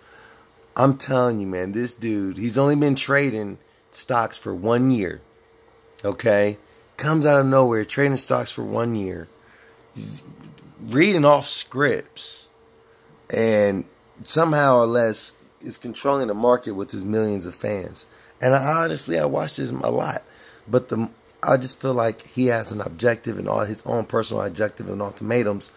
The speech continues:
especially when it comes to Bitcoin and cryptocurrency, because he's in the stock market, and this is gonna kill his portfolio, and he doesn't want that.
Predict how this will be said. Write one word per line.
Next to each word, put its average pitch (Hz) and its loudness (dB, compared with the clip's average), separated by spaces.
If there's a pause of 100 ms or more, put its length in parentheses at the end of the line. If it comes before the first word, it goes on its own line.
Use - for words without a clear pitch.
(320)
especially 120 0
when 101 -6
it - -10
comes 95 -8
to 82 -14
Bitcoin 110 0 (520)
and 117 -16
cryptocurrency, 113 0
because 104 -10
he's 110 -6
in 135 -2
the 135 -4
stock - -2
market, 113 -6 (380)
and 120 0
this 117 -4
is 123 -4
gonna 123 0
kill 143 0
his 135 -2
portfolio, - -4 (340)
and 113 -10
he 151 -6
doesn't 175 -2
want 196 -4
that. - -6